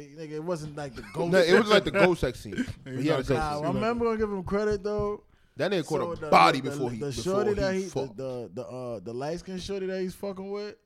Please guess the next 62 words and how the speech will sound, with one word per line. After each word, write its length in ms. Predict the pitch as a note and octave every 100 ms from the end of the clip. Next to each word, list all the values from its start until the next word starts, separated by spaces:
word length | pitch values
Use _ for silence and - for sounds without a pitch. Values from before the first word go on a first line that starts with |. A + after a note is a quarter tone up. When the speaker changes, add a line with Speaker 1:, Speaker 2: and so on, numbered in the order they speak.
| _ -
Speaker 1:
the 80 |
one 160 | A#2+ C#3+
I 80 | D3+
go 140 | D3
to 100 | C#3
school 280 | C3 F3+ F3+
with. 180 | F#3 F#3+ -
Speaker 2:
Yeah. 220 | C3 A#2+ F#2+ - _ _
Speaker 1:
Her 80 | A2
name 260 | A#2+ B2+ A#2
is 120 | G#2+
Paige 400 | - C3+ C3+ A#2
Hurd. 260 | C3 C#3
I 60 | B2+
used 140 | C3 B2
to 60 |
have 80 | A2+
a 40 |
crush 340 | G#2 - B2+ A#2
on 100 | A2+
that 180 | G#2+ G2
bitch. 40 |
Speaker 2:
Bad. 280 | C3+ C#3 B2
Speaker 1:
O 160 | A#2 A2
D. 400 | G#2 C3 B2 G2 _ _ _ -
That 220 | A2+ D3 G3
nigga, 340 | G3+ F#3+ F3+
that 200 | F#3 F3+
nigga 200 | G3+ F#3+ F3+
Tariq, 380 | E3 F#3 G3+ -
his 160 | C3+ C#3
real, 380 | B2+ D3 E3 E3
like, 220 | B2+ A#2+ B2
him 240 | D#3 D3 B2
in 100 | A#2
real 200 | C#3 C3+
life, 260 | C3+ B2+
he's 100 | D#3
only 160 | F3+ D#3
twenty, 460 | - D3 C3+ B2+ A#2
twenty 240 | - E3 E3
years 240 | D3 B2
old. 320 | C#3 A#2+ G2 _ _ _ _
That 240 | A#2+ E3 E3+
shorty 420 | - F#3+ G3+ F#3+
is 180 | C#3+ -
twenty-eight 520 | - E3 D3+ C#3+ C#3+
years 240 | A#2 A2
old. 280 | G#2 F#2+ F2+
That 120 | B2
nigga 220 | E3 D#3 C#3
Tariq 340 | C3 C3+ A#2
is 80 | A2
doing 200 | A#2+ A2
this 120 | G2+
thing, 140 | _ G2+
man. 440 | F2+ E2+ F2 A2
I 60 | C3+
applaud 320 | - D3+ C#3
him 60 | A#2
for 140 | G#2
that. 200 | G#2+ E2+